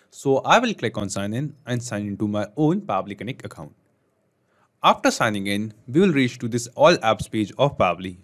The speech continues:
and here we have to click on access now below Pabbly Connect. After clicking on Access Now, here we will reach to the Pabbly Connect's dashboard. After reaching this dashboard, click on Create Workflow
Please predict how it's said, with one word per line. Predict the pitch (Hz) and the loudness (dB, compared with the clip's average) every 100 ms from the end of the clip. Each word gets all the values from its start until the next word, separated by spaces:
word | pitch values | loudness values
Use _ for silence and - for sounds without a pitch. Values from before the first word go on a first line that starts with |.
| _ | _
and | 135 160 | 0 4
here | 214 208 156 | 4 4 2
we | |
have | 143 131 | 2 2
to | 135 | -4
click | 123 107 | -6 -6
on | 101 95 | -8 -6
access | 104 - 98 - | -6 -6 -10 -2
now | 135 156 | 0 0
below | 107 101 135 | -2 -2 -2
Pabbly | 104 92 92 131 | 0 -4 -4 -10
Connect. | 95 87 _ _ _ _ _ _ _ _ _ _ _ - | -12 -14 _ _ _ _ _ _ _ _ _ _ _ 4
After | 185 233 175 | 4 6 2
clicking | 175 123 117 | 2 0 0
on | 104 98 | 0 -4
Access | 92 - 101 | -8 -10 -8
Now, | 110 110 131 123 | -2 0 0 -6
here | - 180 226 | 0 2 4
we | 185 139 151 | 2 -2 -2
will | 135 135 | 0 -2
reach | 113 120 120 - | 0 -2 -4 -10
to | 120 | -6
the | 113 | -2
Pabbly | 110 98 101 98 | 2 2 0 -6
Connect's | 101 120 - | -6 -8 0
dashboard. | 95 92 - 87 - _ _ _ - | 0 0 -6 -10 -10 _ _ _ 0
After | 127 - 127 | 0 2 0
reaching | 117 120 | 0 -2
this | 110 - | -4 -4
dashboard, | 127 151 165 175 175 - _ - | 2 2 2 0 -2 -4 _ 0
click | 269 269 | 0 2
on | 127 117 | -2 -2
Create | 98 92 - | -6 -8 -4
Workflow | 117 131 139 139 | -4 -2 -2 -2